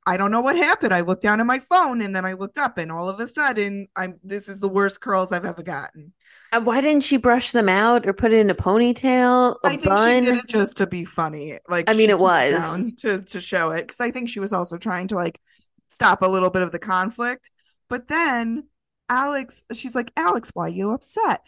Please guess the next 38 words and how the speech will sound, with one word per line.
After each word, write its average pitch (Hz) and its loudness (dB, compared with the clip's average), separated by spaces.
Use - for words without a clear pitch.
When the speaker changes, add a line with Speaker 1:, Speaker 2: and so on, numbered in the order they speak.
Speaker 1:
And, 269 -6
like, 254 -6
Alex 262 -4
is 233 -16
like, 240 -10
"Oh, 262 -12
I'm 277 -6
just 262 -14
really 269 -14
angry." 220 -6
And 269 -18
Kelly 302 -8
it's 233 -16
just 254 -12
like, 233 -6
"You're 302 -4
not 320 2
angry, 254 -4
you're - 0
sad." - -6
And 262 -4
I 254 0
was 262 -10
like, 262 -6
"What 240 -2
kind 480 -8
of - -12
drama, 202 -2
like, 190 -4
class 175 -6
are 165 -8
you 156 -12
doing? 151 -8
Like, 208 -2
your 214 0
motivation 208 4
is 160 -4
sad." - -6